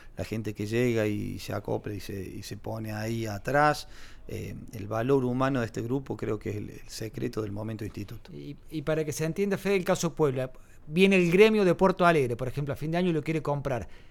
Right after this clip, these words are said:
Speaker 2: El pase, lo que se cobra es el cien por ciento para Instituto al
Speaker 1: Sí,
Speaker 2: tener
Speaker 1: sí.
Speaker 2: los dos años de contrato. O sea que no habría apuro, entre comillas, en comprarlo.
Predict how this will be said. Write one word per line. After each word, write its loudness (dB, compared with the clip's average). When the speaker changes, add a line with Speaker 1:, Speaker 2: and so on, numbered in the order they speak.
Speaker 2:
El -4
pase, 4
lo -4
que -10
se -8
cobra 2
es 0
el -4
cien 0
por -4
ciento -2
para -4
Instituto -4
al 2
Speaker 1:
Sí, 6
Speaker 2:
tener 4
Speaker 1:
sí. 0
Speaker 2:
los -2
dos 0
años -2
de -4
contrato. 0
O -6
sea -8
que -6
no 4
habría 8
apuro, 2
entre -4
comillas, -2
en -8
comprarlo. 4